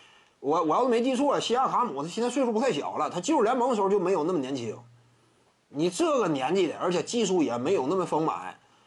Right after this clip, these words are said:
天赋，说实话，这个西亚卡姆也不是联盟当中绝对头一排的，也不是头一排的。一开始进入联盟就以防守立足的这么一位球员，他也没有大哥气质。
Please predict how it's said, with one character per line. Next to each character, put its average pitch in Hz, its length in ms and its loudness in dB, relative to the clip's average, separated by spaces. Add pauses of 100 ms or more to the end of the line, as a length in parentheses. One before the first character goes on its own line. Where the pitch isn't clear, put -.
(220)
天 233 500 0
赋， 269 180 2
说 226 220 2
实 147 60 -4
话， 123 440 -2
这 170 120 -2
个 180 80 0
西 - 180 -4
亚 220 140 2
卡 160 180 0
姆 139 180 -6
也 113 220 -4
不 120 180 -6
是 220 120 2
联 175 160 2
盟 190 120 0
当 190 160 2
中 185 140 2
绝 180 180 -4
对 190 140 2
头 147 240 0
一 165 80 0
排 113 280 -10
的， 135 60 -6 (360)
也 135 120 -2
不 240 240 2
是 247 60 2
头 170 160 0
一 202 80 2
排 117 260 -4
的。 135 140 -6 (160)
一 294 180 0
开 277 300 2
始 143 180 -4
进 254 140 -2
入 208 80 2
联 202 140 0
盟 180 180 0
就 220 180 0
以 110 160 -4
防 226 280 0
守 - 120 -4
立 220 160 0
足 104 220 -4
的 214 220 0
这 185 100 0
么 147 80 -2
一 123 80 -2
位 123 140 2
球 110 180 -8
员， - 240 -10 (480)
他 294 320 2
也 180 140 0
没 160 180 0
有 190 140 0
大 208 200 0
哥 160 140 -2
气 196 260 -4
质。 92 100 -12